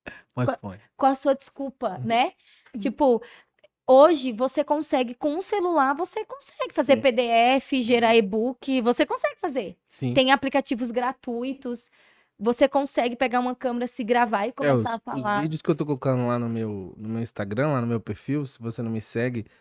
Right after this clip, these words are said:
Speaker 1: tá aqui embaixo, é, o meu perfil e o da Johanna também.
Speaker 2: Siga lá, gente.
Speaker 1: É, eu fiz tudo com o celular.
Speaker 2: Tudo com o celular.
Speaker 1: Cem por cento.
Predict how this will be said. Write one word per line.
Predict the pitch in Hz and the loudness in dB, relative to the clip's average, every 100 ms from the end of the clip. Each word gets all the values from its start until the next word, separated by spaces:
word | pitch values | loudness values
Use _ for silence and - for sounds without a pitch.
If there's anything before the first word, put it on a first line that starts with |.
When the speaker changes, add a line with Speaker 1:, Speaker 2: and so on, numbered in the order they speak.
| _ - | _ -10
Speaker 1:
tá | |
aqui | 113 - 117 107 | -10 -6 -8 -6
embaixo, | 120 117 113 123 - - - _ _ _ - | -6 -2 2 2 0 -12 -16 _ _ _ -10
é, | 107 104 | -6 -4
o | 120 | -2
meu | 117 101 | -2 -4
perfil | 113 - 143 143 | -8 -4 -4 0
e | 131 | -2
o | |
da | 120 120 | 0 -2
Johanna | 113 - 120 104 | -2 -4 -4 -4
também. | 110 113 156 | -4 -2 -4
Speaker 2:
Siga | - 202 | -2 0
lá, | 202 175 | 0 0
gente. | 175 170 | -4 -6
Speaker 1:
É, | 127 127 123 123 120 - _ _ - 139 131 | 0 2 2 2 0 -2 _ _ -14 -12 -4
eu | 139 143 | 0 0
fiz | 147 135 | -2 -6
tudo | 139 135 | -8 -6
com | 170 | -6
o | |
celular. | - 233 247 185 - | -4 -6 -6 -8 -4
Speaker 2:
Tudo | 330 330 | 0 0
com | 302 | -2
o | |
celular. | - 160 180 | -2 -2 0
Speaker 1:
Cem | 170 139 | -2 -2
por | - | -8
cento. | _ | _